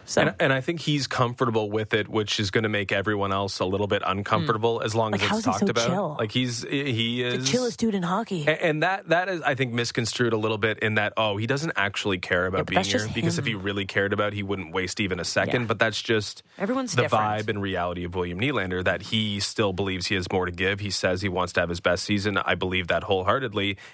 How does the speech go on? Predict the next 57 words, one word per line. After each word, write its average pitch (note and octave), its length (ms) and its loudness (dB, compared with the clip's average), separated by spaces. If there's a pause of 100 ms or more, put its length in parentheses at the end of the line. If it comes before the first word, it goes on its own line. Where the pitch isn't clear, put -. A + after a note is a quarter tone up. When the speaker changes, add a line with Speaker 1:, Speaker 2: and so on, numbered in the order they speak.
(120)
Speaker 2:
And A2+ 140 2
if G2+ 80 -4
you G#2+ 60 2
have G2+ 100 0
a G2 40 -2
best G#2 220 0
season, A#2 300 0
well, G#2 100 0
you G2 140 -4
redefine G2 440 0
how F2+ 120 0
much F2+ 180 -4
you F#2+ 60 -4
make F2+ 180 -2
in F#2 80 -6
the F2 80 -6
N E2+ 80 -4
H E2+ 180 -4
L, F#2+ 220 2
and F#2 180 -6
that's F2+ 460 -2
what F#2+ 300 0
he G2+ 80 -2
wants F2+ 300 -2
to - 60 -6
do, C3 160 2
is A2+ 120 -6
try G#2 180 2
to G2+ 80 -2
maximize C3+ 580 0
that, A#2 260 2 (240)
hopefully G#3 420 2
at E3+ 80 2
a D3 60 0
rate C3 260 0
that A2+ 180 2
makes A2 240 0
sense G#2+ 280 0
for A2 160 2
everyone, G#2 460 0
sort G#2+ 320 0
of A#2+ 100 0
like C3+ 180 2
Austin D3 320 0
Matthews, B2 580 -2 (280)
who B2 80 6
went C3+ 180 4
out C3 200 0
there A#2 360 2
and, G#2+ 320 0
hey, C#3+ 220 0
he G#2 80 -6
didn't B2 320 -2
completely B2 540 -2
break F#2+ 280 -2
the - 80 -4
bank, F2+ 400 0